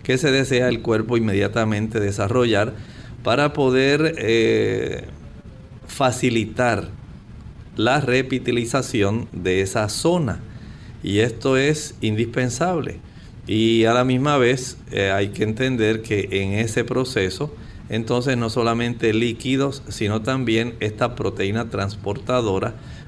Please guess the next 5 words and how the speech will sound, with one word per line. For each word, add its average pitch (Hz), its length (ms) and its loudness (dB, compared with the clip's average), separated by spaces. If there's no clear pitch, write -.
va 95 180 2
a 131 40 4
estar 143 460 0
concentrándose 143 1160 0
en 156 400 0